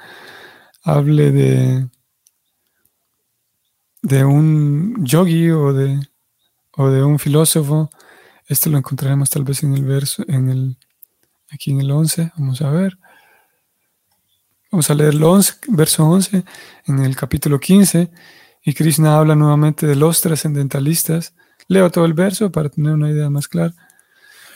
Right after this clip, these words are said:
"Los trascendentalistas que se esfuerzan y que están situados en el plano de la autorrealización pueden ver todo esto claramente", dice Krishna. Los trascendentalistas.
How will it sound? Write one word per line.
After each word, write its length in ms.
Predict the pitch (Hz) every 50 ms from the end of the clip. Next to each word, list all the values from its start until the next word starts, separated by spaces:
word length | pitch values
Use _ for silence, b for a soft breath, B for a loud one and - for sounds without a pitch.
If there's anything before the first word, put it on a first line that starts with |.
| B B
"Los 100 | 175 -
trascendentalistas 840 | - 196 160 - 185 170 170 165 - 170 180 202 202 - 262 226 -
que 120 | - 185
se 60 | 160
esfuerzan 580 | 170 151 - 190 190 208 190 - 175 156 143 143
y 60 | 143
que 180 | - - 143 139
están 240 | 131 - 160 165 170
situados 560 | - 180 139 - 156 156 170 175 165 151 143
en 120 | 147 143
el 120 | 139 135 -
plano 300 | - 156 160 160 160 156
de 60 | 151
la 100 | 147 156
autorrealización 760 | 165 156 - 175 170 175 175 - 196 185 - 180 170 170 165
pueden 280 | - 175 175 175 170
ver 200 | 156 165 170 165
todo 420 | 165 - 170 165 160 156 156 160 165
esto 260 | 165 156 - - 147
claramente", 640 | - 147 139 135 139 139 151 180 190 180 170 156 143
dice 220 | 139 143 147 143
Krishna. 360 | - 156 147 - - _ _ _ _ _ b b b b b b b b b b _ -
Los 200 | 185 147 131 -
trascendentalistas. 1040 | - - 147 135 156 156 143 143 131 - 151 151 175 190 180 - 170 156 - -